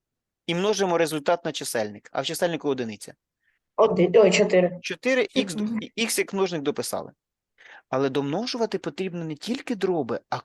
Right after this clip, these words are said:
Speaker 1: кожен доданок. Давайте я їх підкреслю. Перший, другий,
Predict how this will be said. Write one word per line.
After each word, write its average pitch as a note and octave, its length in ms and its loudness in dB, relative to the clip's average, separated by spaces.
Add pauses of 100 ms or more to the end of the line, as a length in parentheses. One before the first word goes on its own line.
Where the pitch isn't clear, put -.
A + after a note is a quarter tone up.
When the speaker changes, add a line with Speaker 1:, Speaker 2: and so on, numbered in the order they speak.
Speaker 1:
кожен F3+ 440 -2
доданок. B2+ 560 -2
Давайте C#3 220 -2
я - 20 0
їх C3+ 80 -6
підкреслю. B2 580 -4
Перший, F#3 560 -4 (440)
другий, C3 600 -4